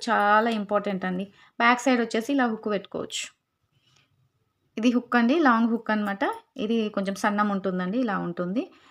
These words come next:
మీరు దేనికైనా సరే వేసుకోవచ్చు. ఇది కాస్ట్ కూడా చెప్తాను. ఇది మీకు ఫార్టీ ఫైవ్ రూపీస్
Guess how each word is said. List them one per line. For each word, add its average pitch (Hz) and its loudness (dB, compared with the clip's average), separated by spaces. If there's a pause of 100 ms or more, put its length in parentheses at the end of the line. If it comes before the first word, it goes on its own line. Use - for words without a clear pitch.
(120)
మీరు 226 0
దేనికైనా 220 4
సరే 220 0
వేసుకోవచ్చు. 208 -2
ఇది 233 0
కాస్ట్ 214 2
కూడా 202 -2
చెప్తాను. 202 -2 (460)
ఇది 262 8
మీకు 262 6
ఫార్టీ 254 6
ఫైవ్ 226 2
రూపీస్ 254 0